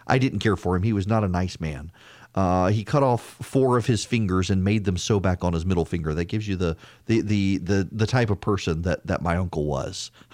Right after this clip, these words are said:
Yeah. I, by the way, I'm not making that up. That's a true story. He, he really did do that. Uh, lived in Florida. Uh, he was just, he, he was an odd, odd guy. Brilliant, brilliant engineer from Georgia Tech,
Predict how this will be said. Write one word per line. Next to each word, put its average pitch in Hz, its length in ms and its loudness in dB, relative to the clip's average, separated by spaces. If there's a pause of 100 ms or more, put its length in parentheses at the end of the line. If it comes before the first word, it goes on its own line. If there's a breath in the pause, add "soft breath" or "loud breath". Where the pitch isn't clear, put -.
(560 loud breath)
Yeah. - 140 -2 (180 loud breath)
I, 202 320 2
by 320 100 6
the 285 60 4
way, 220 120 4
I'm 208 80 4
not 202 160 4
making 190 180 4
that 170 100 6
up. 135 220 2
That's 294 240 4
a 202 60 4
true 233 240 2
story. 160 360 4
He, 160 120 2
he 190 180 4
really 202 320 4
did 160 220 4
do 160 160 4
that. 87 240 0 (260 loud breath)
Uh, 131 220 4
lived 202 240 2
in 208 100 4
Florida. 131 480 4
Uh, 139 200 4
he 147 180 4
was 151 100 2
just, 151 160 2
he, 170 220 4
he 185 100 4
was 170 160 4
an 131 80 2
odd, 120 480 2
odd 120 320 4
guy. 98 280 4
Brilliant, 147 540 2
brilliant 131 320 4
engineer 113 380 2
from 104 160 -2
Georgia 92 300 0
Tech, 78 340 -2